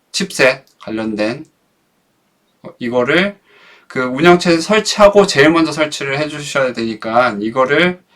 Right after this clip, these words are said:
나중에 제가 따로 구별할 거예요. 그래서 이거 먼저 설치, 설치해 주시고, 그다음에 와이파이 드라이버, 블루투스 드라이버,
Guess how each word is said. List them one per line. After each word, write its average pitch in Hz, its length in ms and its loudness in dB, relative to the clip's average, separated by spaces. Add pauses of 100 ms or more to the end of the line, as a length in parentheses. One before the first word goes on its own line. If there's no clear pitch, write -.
(120)
나중에 160 340 4
제가 151 220 4
따로 180 320 4
구별할 131 420 -2
거예요. 98 280 -10
그래서 113 240 -12
이거 120 220 -4
먼저 113 220 -4
설치, 151 460 -8
설치해 156 360 -8
주시고, 117 600 -8 (1120)
그다음에 117 540 0
와이파이 117 580 -2
드라이버, 104 640 -2 (960)
블루투스 117 460 -8
드라이버, 113 640 -2